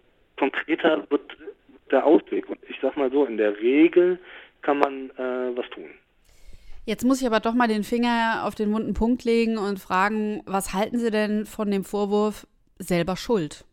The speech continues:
Speaker 1: Also in Deutschland haben wir, ähm, den gleichen Begriff für Schuld im moralischen Sinne und Schuld im Sinne von einer, äh, Geldzahlung. Das heißt, aus unserer Tradition ist das stark miteinander verknüpft. In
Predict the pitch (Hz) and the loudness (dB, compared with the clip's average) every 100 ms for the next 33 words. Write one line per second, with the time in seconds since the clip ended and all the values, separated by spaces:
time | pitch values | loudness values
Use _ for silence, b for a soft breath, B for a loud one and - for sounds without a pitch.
0 | - 123 135 139 135 131 156 - 156 160 | -4 0 0 0 -2 0 0 0 -4 -2
1 | 156 156 147 147 143 143 135 135 131 131 | -4 -4 -2 0 2 0 -2 -2 0 -2
2 | 131 131 - _ b b b _ - 127 | -4 -10 -14 _ b b b _ -2 0
3 | 123 131 151 - 156 160 139 - 147 - | 2 2 2 -2 -8 -8 -8 0 0 0
4 | - - - 123 - - - - - - | -14 -12 0 2 4 4 4 0 -10 -10
5 | 131 120 113 127 156 - 160 156 - 185 | -4 -2 0 2 2 2 -2 -6 -4 -6
6 | 208 B B B - - - 147 156 160 | -8 B B B -16 -16 -2 4 4 4
7 | 143 135 147 143 143 - 139 131 131 131 | -2 0 0 2 0 -2 -4 -2 0 2
8 | 127 123 127 123 123 123 - 87 87 73 | 2 2 0 4 6 6 4 -10 -10 -16
9 | - 101 104 123 127 - - - _ - | -14 -12 -6 -2 -2 -4 -20 -20 _ -2
10 | 120 127 143 139 139 139 135 127 - 135 | -2 0 0 0 0 -2 -4 -4 -2 0
11 | 165 160 B B B _ - 123 - - | -2 -8 B B B _ -2 -2 -2 0
12 | 135 - - - 143 147 151 139 139 139 | 0 0 -6 0 0 0 -4 -2 0 2
13 | 135 143 - 156 151 - - _ - 120 | 0 -2 0 -2 -2 -12 -20 _ -4 -2
14 | 120 135 | -2 -8